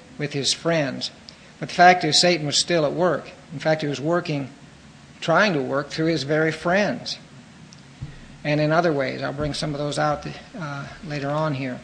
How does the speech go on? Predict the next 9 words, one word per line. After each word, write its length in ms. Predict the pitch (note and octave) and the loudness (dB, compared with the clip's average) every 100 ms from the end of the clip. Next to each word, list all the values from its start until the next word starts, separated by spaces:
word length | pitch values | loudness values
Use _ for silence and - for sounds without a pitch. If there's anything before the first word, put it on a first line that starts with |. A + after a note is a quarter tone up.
| - - - - - | -16 -20 -20 -16 2
But 280 | E3+ D#3+ - - - - - - - - - | 6 8 4 -6 -10 -14 -20 -20 -20 -20 -2
here 280 | F3 F3+ | 2 4
was 260 | F3 D#3+ - | 4 4 2
his 260 | E3+ D#3 E3 | 0 -2 2
own 280 | F3+ G3 | 4 6
wife 580 | F3+ F3 D3 C#3 - - - - - - - - | 6 6 4 0 -10 -16 -20 -20 -20 -20 -20 -8
giving 280 | C#3 D#3 D#3 | -2 -2 0
a 60 | D3 | -2
little 340 | D#3 D#3 C3 | 0 -2 -4